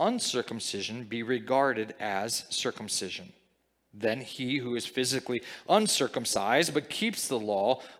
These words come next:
will condemn you who have the written code and circumcision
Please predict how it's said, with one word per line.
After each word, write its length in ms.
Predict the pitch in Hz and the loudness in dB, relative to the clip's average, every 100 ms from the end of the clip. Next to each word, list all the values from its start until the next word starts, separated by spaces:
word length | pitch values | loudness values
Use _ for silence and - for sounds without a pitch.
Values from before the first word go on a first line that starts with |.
| - | 0
will 120 | 147 | 2
condemn 760 | - 147 135 120 147 180 214 | 2 -4 -2 2 4 6 2
you 400 | 190 165 156 165 | -2 -2 2 2
who 260 | 123 143 135 | 0 -2 -2
have 480 | - 120 120 117 113 | -4 2 2 2 -2
the 100 | 107 | -2
written 360 | 117 120 113 | -2 -2 -6
code 520 | - - 135 104 107 - - | -12 -2 2 2 0 -4 -12
and 160 | - 113 | -8 -4
circumcision 840 | - 190 - 110 - 95 90 101 | -2 -2 -2 -6 -6 -6 -6 -10